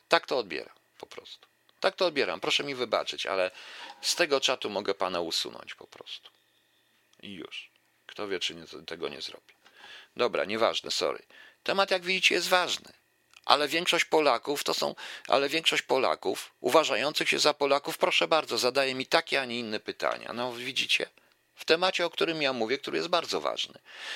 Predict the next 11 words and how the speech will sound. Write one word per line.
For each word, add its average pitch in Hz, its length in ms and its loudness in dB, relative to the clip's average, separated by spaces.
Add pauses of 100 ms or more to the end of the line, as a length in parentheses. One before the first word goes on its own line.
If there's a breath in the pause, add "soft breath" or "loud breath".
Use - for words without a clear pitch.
(160 loud breath)
I 139 100 0
nie 151 140 4
dziwicie 180 400 2
się, 143 120 4
będziecie 151 400 4
chodzić 147 460 4
nie 185 160 4
do 190 140 0
Muzeum 82 460 0
w 76 40 6
Auschwitz, - 580 0